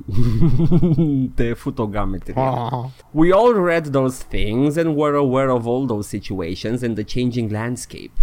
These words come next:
Speaker 1: zice, uh, Smith, uh, Grigsby. But we're just talking about multiplayer today and we're still working out how that all works out towards the end when we finish the game.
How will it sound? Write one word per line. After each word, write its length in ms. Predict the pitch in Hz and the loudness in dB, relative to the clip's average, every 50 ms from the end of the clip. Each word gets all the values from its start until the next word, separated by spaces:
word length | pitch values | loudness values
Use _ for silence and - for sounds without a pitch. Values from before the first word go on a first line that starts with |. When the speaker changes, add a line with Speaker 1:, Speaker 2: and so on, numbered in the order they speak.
| - - - - - | 6 6 2 -4 -8
Speaker 1:
zice, 300 | 98 95 92 - - - - - - - - | -10 -10 -10 -10 -12 -14 -14 -16 -16 -16 -16
uh, 80 | - - | -16 -16
Smith, 580 | 107 - - - - 101 101 104 107 104 - - - | -16 -18 -18 -14 -10 -8 -6 -4 -4 -6 -6 -6 -6
uh, 280 | 104 98 98 98 95 95 95 98 101 104 98 - - 131 123 _ - 120 | -6 -6 -6 -6 -8 -10 -12 -14 -16 -16 -18 -20 -20 -20 -20 _ -14 -10
Grigsby. 580 | 110 101 120 123 117 104 104 101 101 - 98 - - - - - - - | -8 -4 -2 -2 -2 -2 -6 -8 -6 -6 -6 -6 -6 -12 -16 -16 -10 -4
But 240 | 135 156 147 - | -2 -2 -2 -2
we're 140 | - 135 135 | -4 -6 -4
just 280 | 127 127 123 - - - | -4 -4 -4 -2 0 0
talking 360 | 147 139 143 135 - 117 110 | 2 0 0 -2 -4 -8 -8
about 260 | 107 107 117 117 104 | -6 -4 -4 -6 -4
multiplayer 480 | 110 113 123 120 135 - - 120 120 120 117 | -4 -6 -6 -6 -8 -8 -6 -6 -6 -6 -6
today 380 | - 117 107 127 135 139 120 | -8 -6 -2 0 0 0 0
and 100 | 107 104 104 | 0 -2 -4
we're 140 | 104 104 | -6 -6
still 260 | 101 - - 127 131 123 | -8 -8 -4 -4 -2 -2
working 520 | 107 110 120 123 117 123 120 113 113 107 - | -2 -2 -2 -4 -4 -6 -6 -6 -6 -6 -6
out 340 | - 107 104 107 120 131 - - - | -6 -6 -4 -4 -2 -2 -4 -4 -4
how 180 | 120 113 120 117 | -4 -4 -4 -2
that 220 | 110 113 120 - | -4 -4 -4 -6
all 280 | - - 120 127 135 127 117 | -6 -6 -4 -2 -2 -2 -2
works 380 | 113 117 110 95 95 101 - - | -2 -2 -2 -2 -4 -6 -4 -2
out 240 | 113 110 120 - - | -2 0 -2 -4 -4
towards 400 | - 123 117 113 110 120 117 113 | -4 -4 -2 -2 -4 -6 -6 -8
the 200 | 113 120 120 131 | -4 -2 0 0
end 220 | 135 135 123 107 | 0 0 -2 -2
when 180 | 95 107 101 101 | -4 -4 -4 -4
we 80 | 101 104 | -6 -8
finish 400 | - - 123 113 113 120 - - | -8 -8 -6 -6 -6 -6 -6 -6
the 120 | - 117 | -8 -8
game. 400 | 117 110 139 147 143 120 92 92 | -4 -2 0 0 0 0 -2 -6